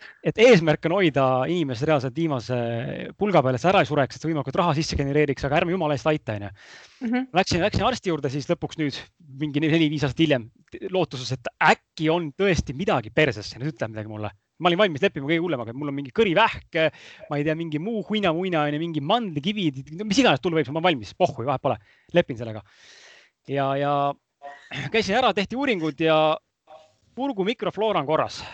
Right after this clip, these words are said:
Speaker 1: Ehk siis, äh, ei mingit, äh, seenhaiguseid, mingit bakterit pole, mitte mingi viirus pole,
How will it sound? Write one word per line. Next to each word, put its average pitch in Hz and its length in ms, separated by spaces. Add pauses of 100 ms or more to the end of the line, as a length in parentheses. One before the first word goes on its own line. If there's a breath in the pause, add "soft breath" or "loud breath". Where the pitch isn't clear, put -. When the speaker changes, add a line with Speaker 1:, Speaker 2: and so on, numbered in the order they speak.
(140 loud breath)
Speaker 1:
Ehk 147 220
siis, 135 200 (100)
äh, 143 300
ei 156 60
mingit, 185 420 (220)
äh, 147 600
seenhaiguseid, 170 800
mingit 170 340
bakterit 156 500
pole, 170 180
mitte 156 220
mingi 175 320
viirus 185 280
pole, 175 180